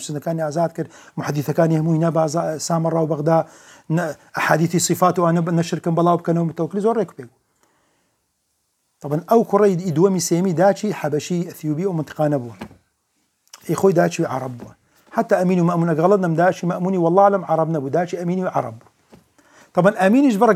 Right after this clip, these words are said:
گەنجانی دنیایی بوو، لە عەبەدەن عەقیدە زۆر ڕێک پێ بوو. متەوەکلیش بەڕێک دنیایی، بەڵام لە عەقیدە زۆر ڕێک پێ بوو، سوبحان الله. ها، زۆر جار دەبینی کابرا عەوامە، دیسکۆیان، مەتەن بڕێک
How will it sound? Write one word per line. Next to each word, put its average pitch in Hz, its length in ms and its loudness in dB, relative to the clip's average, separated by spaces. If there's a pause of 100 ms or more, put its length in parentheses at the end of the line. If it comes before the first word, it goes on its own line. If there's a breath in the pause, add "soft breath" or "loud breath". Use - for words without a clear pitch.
گەنجانی 208 460 6
دنیایی 196 260 2
بوو، 202 220 2
لە 196 100 6
عەبەدەن 185 340 2
عەقیدە 180 320 2
زۆر 147 140 2
ڕێک 120 140 -6
پێ 131 100 -8
بوو. 135 160 -4
متەوەکلیش 269 540 4
بەڕێک 277 240 6
دنیایی، 277 280 2
بەڵام 262 220 6
لە 226 120 2
عەقیدە 214 300 4
زۆر 180 160 4
ڕێک 143 140 -4
پێ 143 120 -2
بوو، 139 80 -8
سوبحان 135 320 -16
الله. 127 140 -20 (800)
ها، 202 180 6
زۆر 294 140 4
جار 262 160 4
دەبینی 247 260 4
کابرا 233 240 4 (100)
عەوامە، 214 420 6 (140)
دیسکۆیان، 208 560 6 (100)
مەتەن 226 220 -2
بڕێک 240 200 0